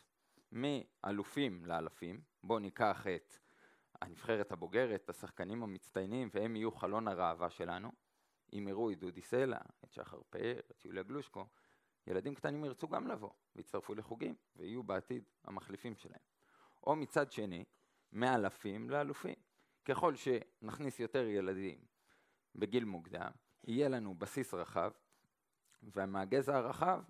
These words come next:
בסוף, כשיצמח העץ, נזכה ליהנות מהתוצרים ומהפירות. אבל בצורה הזאת שאני מקבל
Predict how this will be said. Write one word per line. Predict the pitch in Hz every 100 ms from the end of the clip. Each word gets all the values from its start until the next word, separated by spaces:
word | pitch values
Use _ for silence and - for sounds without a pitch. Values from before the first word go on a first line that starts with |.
| -
בסוף, | - - 139 - - _ _ _ _
כשיצמח | - 101 - 147 135
העץ, | 135 165 - - - - - _ _ _ 117
נזכה | 104 - 131 123
ליהנות | 110 107 117 -
מהתוצרים | 104 98 87 - _ 107 - 107 120 101
ומהפירות. | 101 92 87 - 85 80 _ _ _ - - - _ -
אבל | 82 85
בצורה | 87 - 110 165
הזאת | 151 160 151
שאני | 110 113
מקבל | 127 - 110 131 117